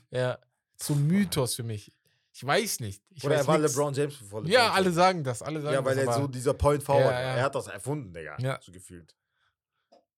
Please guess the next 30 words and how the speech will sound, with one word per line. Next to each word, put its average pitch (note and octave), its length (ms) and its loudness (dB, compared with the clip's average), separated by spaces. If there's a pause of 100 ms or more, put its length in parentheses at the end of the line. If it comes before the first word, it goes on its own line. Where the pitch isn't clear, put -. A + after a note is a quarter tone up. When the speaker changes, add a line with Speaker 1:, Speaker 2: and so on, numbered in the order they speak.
(120)
Speaker 1:
Bin, C#3+ 200 0
da D3+ 140 6
Speaker 2:
Er E3 40 2
Speaker 1:
wär, E3+ 120 8
Speaker 2:
ist C#3+ 60 4
Speaker 1:
da D#3 120 6
wär E3+ 100 8
ich D#3 140 2
auch D3+ 160 -4
gespannt A2+ 360 -6
auf F#2 160 -10
ihn. G2+ 200 -14 (140)
Aber A2+ 220 0
ja. G#2 200 0
Speaker 2:
Ja. D2+ 380 -14 (260)
Speaker 1:
Auch, A2 180 -6
Speaker 2:
Ich A2 120 -6
Speaker 1:
auch A2+ 60 -2
Speaker 2:
pack, B2 220 2
ich B2 160 -4
pack, A#2 140 -2
Speaker 1:
witziger G#2+ 200 -8
Name. G#2+ 220 -2
Speaker 2:
ähm, F#2+ 260 -12 (840)
ähm, F#2 440 -8 (120)
äh, G2 240 -8
Grant A2 580 -4 (140)
auf - 420 -8 (600)
drei, A#2 440 -4 (100)
Speaker 1:
Mhm. C3 320 -14